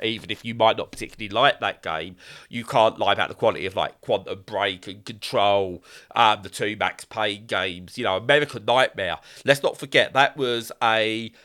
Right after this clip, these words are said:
completely different game set in the exact same world and still hit.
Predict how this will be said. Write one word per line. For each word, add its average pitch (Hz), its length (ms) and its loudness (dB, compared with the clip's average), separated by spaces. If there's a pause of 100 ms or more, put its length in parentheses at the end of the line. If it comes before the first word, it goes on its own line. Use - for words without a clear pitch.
(100)
completely 175 720 -6
different 139 420 -2
game 117 360 4
set - 240 0
in 117 100 -8
the 123 100 -6
exact - 320 -2
same 120 300 -2
world 120 360 0
and 127 200 -2
still 123 300 -2
hit. 117 340 -2